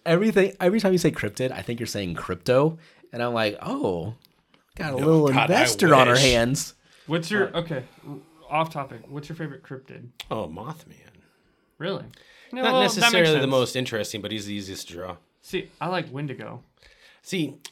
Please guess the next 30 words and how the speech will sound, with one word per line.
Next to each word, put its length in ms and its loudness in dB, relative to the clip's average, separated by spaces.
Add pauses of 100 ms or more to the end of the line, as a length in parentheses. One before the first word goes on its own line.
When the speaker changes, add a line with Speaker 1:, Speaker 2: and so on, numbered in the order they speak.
Speaker 2:
did 200 -2
you 140 0
know 400 0
that 160 -6
there 240 0
is 220 -4
an 100 -4
Iowa 380 -6
cryptid? 440 -6 (560)
Speaker 1:
Uh, 520 -4
Speaker 3:
Yes. 300 0
Speaker 1:
Wolf 160 -6
of 60 -4
Speaker 3:
Uh, 40 6
Speaker 1:
Pumas. 400 2 (440)
Speaker 2:
Nope. 320 -4
Speaker 1:
No? 140 -8 (200)
Okay. 100 -10
Speaker 3:
I 80 0
don't 280 0
know 80 -2
what 200 -2
it 100 -6
is. 160 -4
Speaker 2:
It's 60 -4
called 140 0
the 100 2
Van 460 0
Meter 280 0
Visitor. 560 -6